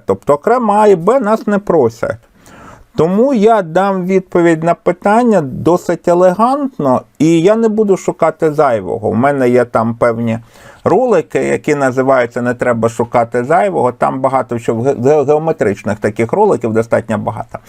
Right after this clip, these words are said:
Перед нами такий алгебраїчний ролик.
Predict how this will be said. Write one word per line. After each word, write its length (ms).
Перед 220
нами 240
такий 300
алгебраїчний 840
ролик. 300